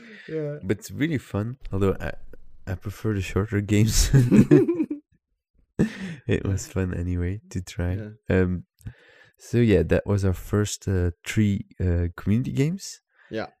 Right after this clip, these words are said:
Speaker 2: And I think people really enjoy them, so we're probably gonna organize them more regularly now.
Speaker 1: Yeah, I see that there's already someone who wants to do it tomorrow,
Speaker 2: Hmm.
Speaker 1: um, in our chat, so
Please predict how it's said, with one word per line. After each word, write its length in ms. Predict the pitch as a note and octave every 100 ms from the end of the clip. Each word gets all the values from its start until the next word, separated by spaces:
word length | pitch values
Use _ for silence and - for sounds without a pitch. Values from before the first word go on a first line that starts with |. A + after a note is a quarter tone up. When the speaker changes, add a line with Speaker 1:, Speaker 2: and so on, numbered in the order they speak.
| _
Speaker 2:
And 200 | - F2 -
I 80 | G2
think 200 | D3+ F3
people 260 | C#3+ -
really 200 | G#2 G#2
enjoy 340 | G2 E2+ F2 G2+
them, 200 | B2 C3+
so 220 | - G2+
we're 100 | F2+ E2+
probably 240 | - G#2+
gonna 380 | G2+ F#2 F2+ F2+ - _
organize 460 | E2+ F#2+ F#2+ F#2+ F#2+
them 240 | F#2 F2+
more 220 | F2+ F2+
regularly 540 | F2 F#2+ A2+ A#2+ B2 C#3
now. 280 | C#3 C#3+ C#3+
Speaker 1:
Yeah, 200 | B2 C3+ -
I 100 | -
see 180 | A#2+ C#3+
that 180 | B2+ B2+
there's 200 | B2+ B2
already 520 | B2+ C#3 D3 C3 B2+
someone 300 | A#2+ B2 B2+ B2
who 60 |
wants 220 | A#2+ C3 -
to 140 | B2+
do 120 | A#2 A#2+
it 120 | -
tomorrow, 560 | A2 G#2+ A#2+ D3+ F3 - _ _ _ _ _ _
Speaker 2:
Hmm. 120 | A2
Speaker 1:
um, 580 | D3 A2+ A2 A2 G#2+ G#2+ _ _ _ _ _
in 160 | - A#2
our 180 | A2 A2 -
chat, 300 | - D3 -
so 500 | - - A#2 A2+